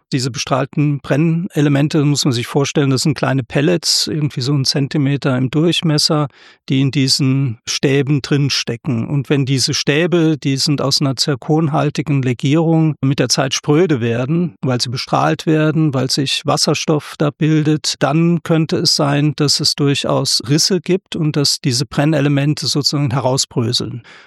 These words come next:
Und dann wird man ein Problem haben, wenn man diese Brennelemente dann von dem Zwischenlagerbehälter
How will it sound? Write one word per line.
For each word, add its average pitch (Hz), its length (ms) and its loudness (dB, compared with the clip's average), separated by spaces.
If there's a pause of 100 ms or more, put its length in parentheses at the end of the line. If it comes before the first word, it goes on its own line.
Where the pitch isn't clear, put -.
(100)
Und 135 200 0
dann 151 200 2
wird 160 160 0
man 151 140 2
ein 143 180 2
Problem 147 520 0
haben, 143 340 2
wenn 160 220 2
man 156 400 2
diese 147 320 0
Brennelemente 147 920 0
dann 139 260 0
von 160 200 0
dem 143 400 0
Zwischenlagerbehälter 143 1400 0